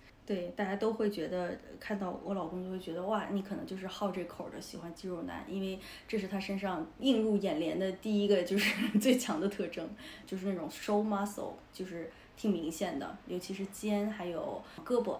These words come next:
嗯，就是属于那种肩头比两个自己的头还大的那种。<laughs> 但是就是我其实并不是很喜欢很肌肉的，嗯，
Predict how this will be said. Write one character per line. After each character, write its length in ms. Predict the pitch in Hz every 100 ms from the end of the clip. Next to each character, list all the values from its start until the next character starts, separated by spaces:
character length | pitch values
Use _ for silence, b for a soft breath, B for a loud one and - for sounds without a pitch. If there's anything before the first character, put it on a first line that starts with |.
| - -
嗯， 260 | 170 165 - - B B B -
就 100 | 185
是 240 | - 147
属 200 | 185 196
于 20 |
那 160 | 185 185
种 240 | 170 - - - -
肩 240 | 285 269
头 380 | - 180 175 185 - -
比 220 | 208 185 196
两 220 | 175 -
个 200 | 170 175
自 120 | 208
己 120 | 175
的 100 | -
头 200 | - -
还 180 | 175 -
大 100 | 220 226
的 100 | 220 220
那 140 | 214
种。 160 | - - -
<laughs> 800 | - 339 - - - - - _
但 160 | 269 254
是 220 | 247 240
就 200 | 220 214
是 240 | 214 208 190 185 -
我 200 | 190 196
其 220 | 190 254
实 180 | 247 262 - _ -
并 320 | 294 240 214
不 280 | - 202 240
是 160 | 311
很 180 | 294 202
喜 160 | - 190
欢 260 | 190 196
很 360 | - 185 - - b b -
肌 200 | - 233
肉 200 | 226 185
的， 360 | 151 156 - _ - -
嗯， 220 | - 196